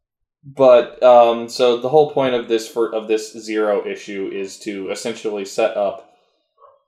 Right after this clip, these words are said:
and show what had been going on prior to the start of the first season of the television series, with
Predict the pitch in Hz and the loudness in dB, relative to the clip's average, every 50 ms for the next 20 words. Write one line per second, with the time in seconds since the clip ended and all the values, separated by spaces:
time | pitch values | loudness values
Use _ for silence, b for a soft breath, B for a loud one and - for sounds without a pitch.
0 | _ _ - 113 104 - - - 117 110 104 98 101 110 110 110 - 110 104 101 | _ _ -12 -12 -12 -10 -4 0 0 0 0 0 0 0 0 0 0 -2 -4 -4
1 | 101 107 101 98 110 101 101 101 98 95 92 92 92 92 92 92 - _ _ - | -4 -8 -10 -6 -6 -4 -4 -6 -8 -8 -8 -8 -8 -8 -8 -10 -14 _ _ -2
2 | - 107 104 101 98 98 95 - - 95 90 92 - - - 101 92 90 87 - | 0 2 2 2 0 -4 -8 -8 -10 -12 -12 -12 -12 -8 -6 -4 -4 -4 -4 -6
3 | - 95 92 92 92 - 104 98 92 92 95 - - 101 95 90 - - - 107 | -8 -10 -10 -10 -10 -14 -14 -14 -14 -14 -16 -12 -10 -10 -10 -10 -12 -14 -14 -14
4 | 95 95 98 95 92 87 - - - 104 98 95 90 90 85 - - - - 95 | -14 -14 -14 -14 -14 -14 -14 -10 -8 -6 -6 -6 -6 -10 -14 -18 -18 -16 -14 -12
5 | 92 90 95 92 92 - 98 95 90 87 | -12 -12 -14 -16 -16 -12 -10 -10 -10 -10